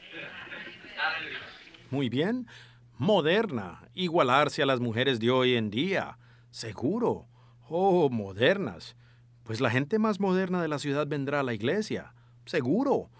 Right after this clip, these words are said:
Speaker 2: Eso tiene... ¿por qué? Ellos crecen en esa vitamina moderna.
Speaker 1: Reasoning vitamin, no, they grow in that.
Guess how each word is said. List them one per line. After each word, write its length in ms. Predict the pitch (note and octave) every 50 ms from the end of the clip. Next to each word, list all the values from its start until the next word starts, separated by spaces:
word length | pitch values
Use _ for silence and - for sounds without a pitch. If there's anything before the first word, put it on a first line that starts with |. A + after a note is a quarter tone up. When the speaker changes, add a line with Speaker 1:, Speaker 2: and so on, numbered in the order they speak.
| - - - - -
Speaker 2:
Eso 200 | A#2 - F3+ -
tiene... 640 | - E3+ F3 F3 F3 F3 E3 C#3 A#2 G2 F#2 - - - - - - -
¿por 220 | - G#3+ G3 -
qué? 340 | - - G#3 G#3 C#3+ F#2 - - - - - - - _ _ - -
Ellos 320 | - A2 G2 C#3 D#3 - - - - - -
crecen 520 | - A#2 B2+ D#3+ F3+ D#3 - - D#3 C#3+
en 140 | C3 A#2+ A#2+
esa 220 | B2+ A#2+ B2 C#3+
vitamina 500 | C3+ C3+ C3 - B2 A2+ A#2+ B2 B2+ C3
moderna. 640 | B2+ A#2+ A2 A2 B2+ E3+ F#3 E3+ A2 D#2 C#2+ - - - _ _ _ _ _ -
Speaker 1:
Reasoning 540 | - A3 D4 E4 E4 D4 - B3 A#3 G#3+ F3
vitamin, 460 | G3+ G3 F#3+ F3+ E3+ D3+ C#3 C3 C3
no, 260 | D3 F#3+ G3+ G#3+ B3+
they 160 | B3 A#3 G#3
grow 300 | D#3 F3 A#3+ C#4+ D#4 D4+ C4
in 100 | G3 F3
that. 220 | D3+ C3 B2